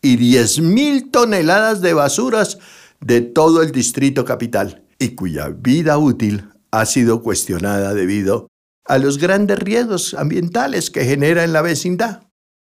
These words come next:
Esta vereda, donde estamos, se llama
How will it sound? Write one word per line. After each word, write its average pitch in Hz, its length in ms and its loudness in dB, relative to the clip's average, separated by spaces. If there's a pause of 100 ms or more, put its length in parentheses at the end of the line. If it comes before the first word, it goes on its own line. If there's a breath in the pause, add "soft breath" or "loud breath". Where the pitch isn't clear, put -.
(200)
Esta 220 320 0
vereda, 107 560 0 (100)
donde 90 360 -6
estamos, 110 640 -2 (400)
se 104 240 -2
llama 135 480 2